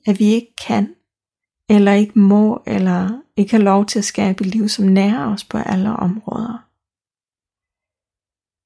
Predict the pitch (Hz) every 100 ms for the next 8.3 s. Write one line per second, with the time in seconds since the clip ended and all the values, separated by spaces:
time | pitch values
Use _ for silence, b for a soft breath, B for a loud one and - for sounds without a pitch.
0 | _ _ _ _ _ _ 214 196 196 208
1 | 208 190 196 - 208 190 - 185 180 170
2 | 185 214 214 208 - - 226 - - _
3 | _ - - 190 180 180 185 196 202 208
4 | 196 196 196 196 202 202 233 233 - 220
5 | 233 233 - - _ _ _ _ _ _
6 | _ - 208 202 196 185 - 185 180 208
7 | 190 208 196 196 202 208 190 208 269 285
8 | - - -